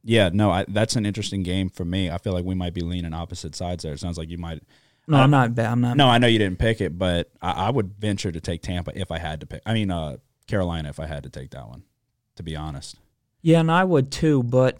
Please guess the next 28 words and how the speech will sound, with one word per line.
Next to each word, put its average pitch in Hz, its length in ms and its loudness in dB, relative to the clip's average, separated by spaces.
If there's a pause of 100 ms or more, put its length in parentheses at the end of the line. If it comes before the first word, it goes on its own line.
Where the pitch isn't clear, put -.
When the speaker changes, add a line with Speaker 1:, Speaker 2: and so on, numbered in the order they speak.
Speaker 2:
um, 120 500 -2
that's 131 220 0
the 127 80 -2
reason 127 260 2
why 120 140 0
I'm 120 120 -2
not 120 240 -2
betting 120 340 -2
it - 80 2
is 127 200 0
Speaker 1:
<clears throat> 123 100 -8
Speaker 2:
because 120 260 -6 (120)
I, 117 140 -6 (200)
I 120 140 -4
could 123 300 -4
see 120 500 -6
Speaker 1:
Yeah, 110 240 6
yeah. 92 60 4
Speaker 2:
Tampa 117 260 2
Bay 120 300 0
rebounding 120 760 -2
this 85 160 0
Speaker 1:
Yeah. 78 80 -4
Speaker 2:
week. 120 240 -2
And 117 240 -6 (1200)
Speaker 1:
No, 85 120 -6
I 82 140 -2
agree. 80 380 -6